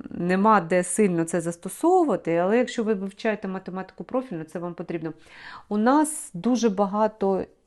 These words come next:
е, таких речей в наших курсах. Я розповідаю, от курс про параметри,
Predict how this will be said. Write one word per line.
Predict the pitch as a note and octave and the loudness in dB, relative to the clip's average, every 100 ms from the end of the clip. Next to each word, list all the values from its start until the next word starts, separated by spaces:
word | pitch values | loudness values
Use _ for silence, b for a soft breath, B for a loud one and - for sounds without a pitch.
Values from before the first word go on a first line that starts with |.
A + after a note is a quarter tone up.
| - | -8
е, | F3+ E3+ E3+ | -4 -2 -4
таких | E3 - F3+ G#3+ G#3 | -6 -10 -8 -6 -6
речей | G3 F#3 A3+ A#3 | -8 -6 0 0
в | |
наших | F3 D#3+ - E3 _ | 0 -6 -8 -16 _
курсах. | D#3 D#3+ - E3 E3+ - | -14 -14 -14 -16 -14 -8
Я | |
розповідаю, | F#3 F3+ - F#3 F3+ F#3+ | -8 -8 -10 -8 -4 -2
от | F3 | -2
курс | - G3 - | -8 -12 -12
про | - F3+ | -14 -10
параметри, | F#3+ F#3+ G3 F#3 F#3 F3 | -6 -2 -2 -2 -8 -12